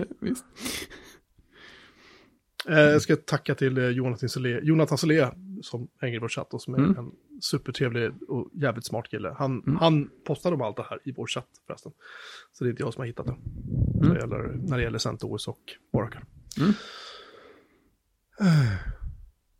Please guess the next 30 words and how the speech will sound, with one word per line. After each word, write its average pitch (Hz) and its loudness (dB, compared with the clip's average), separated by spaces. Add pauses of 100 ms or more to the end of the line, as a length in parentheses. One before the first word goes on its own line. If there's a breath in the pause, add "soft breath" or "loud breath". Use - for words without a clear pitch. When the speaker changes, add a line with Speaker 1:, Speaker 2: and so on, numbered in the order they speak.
(1000)
Speaker 2:
Ehm. 135 2 (1600)
Sen 139 2
har 143 4
vi 143 6
ett - -4
tips 135 -2
från 123 2 (480)
ännu 160 6
en 277 8
lyssnare 147 6
som - -4
heter 107 -2
Peter. 208 4
Han 190 4
tipsar - 4
om 120 0 (340)
en 135 0
sajt 107 2
som 127 -4
heter - -6
korvmoppen 127 6 (200)
punkt 127 -2 (100)
se. 127 0
Speaker 1:
<laughs> - -10
Ba-, - 0
bara 131 6
Speaker 2:
Där 156 10
man 151 12
Speaker 1:
det. - 4
Speaker 2:
kan, 147 8